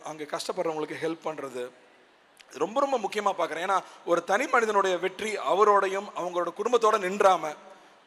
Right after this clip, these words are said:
அவரோட சுத்தி இருக்கிற சமுதாயத்துக்கும் பயன்பட்டாதான் அந்த வெற்றிக்கே அர்த்தம். அந்த வகையில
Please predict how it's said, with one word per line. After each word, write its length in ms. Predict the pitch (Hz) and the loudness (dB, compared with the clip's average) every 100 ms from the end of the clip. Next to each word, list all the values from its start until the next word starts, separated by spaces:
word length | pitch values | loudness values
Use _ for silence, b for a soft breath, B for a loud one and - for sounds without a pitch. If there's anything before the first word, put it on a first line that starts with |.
| - | -4
அவரோட 180 | 185 - | -2 -2
சுத்தி 260 | 220 220 | -2 -2
இருக்கிற 220 | 302 226 | 0 0
சமுதாயத்துக்கும் 720 | 202 190 220 240 226 233 233 190 | 0 2 4 4 4 -2 -4 0
பயன்பட்டாதான் 500 | 208 247 214 208 196 | 0 4 2 2 2
அந்த 220 | 226 180 | 2 0
வெற்றிக்கே 360 | 170 226 220 | -2 -2 2
அர்த்தம். 420 | 220 170 - 196 - - - - _ - | 8 8 6 -6 -6 -16 -20 -20 _ -10
அந்த 200 | 151 156 | -4 0
வகையில 500 | 175 208 202 214 | 0 4 6 6